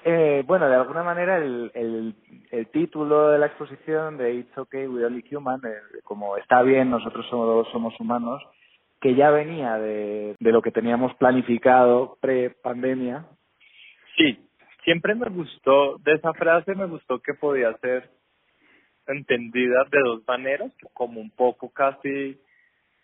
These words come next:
Speaker 2: sí, como it's okay, como, como no sé, como paternalista, como, como el que te dice no pasa nada, pero también había otra parte que me parecía mucho más provocadora, que era como, como cuando uno se trata de excusar en algo, ¿no?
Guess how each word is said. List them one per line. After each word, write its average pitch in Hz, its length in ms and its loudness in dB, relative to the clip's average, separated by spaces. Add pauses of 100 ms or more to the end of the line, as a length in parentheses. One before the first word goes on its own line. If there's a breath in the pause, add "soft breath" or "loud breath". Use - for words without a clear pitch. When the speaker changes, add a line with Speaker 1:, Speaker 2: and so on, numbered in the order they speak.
(380)
Speaker 2:
sí, 165 100 -4
como 104 360 -6
it's 113 200 -10
okay, 120 520 0
como, 101 720 -6
como 107 220 -4
no 101 140 -2
sé, - 120 -4
como 95 240 -6
paternalista, 104 1000 2
como, 101 680 -2 (320)
como 107 200 -4
el 104 80 -2
que - 100 0
te 107 140 0
dice 101 260 -2
no 117 120 0
pasa 131 300 0
nada, 139 480 0 (300 loud breath)
pero 147 200 2
también 139 300 -4
había 151 320 0
otra 170 240 -4
parte 170 300 -6
que 160 120 -12
me 139 100 -16
parecía 113 440 -8
mucho 139 360 -12
más 151 240 -4
provocadora, 123 760 -2
que - 100 -10
era 139 140 -4
como, 117 520 -6
como 120 240 -12
cuando 110 300 -2
uno 104 220 -8
se 147 120 -6
trata 113 400 0
de 135 100 0
excusar 104 520 -2
en 110 160 0
algo, 180 440 2
¿no? 147 300 0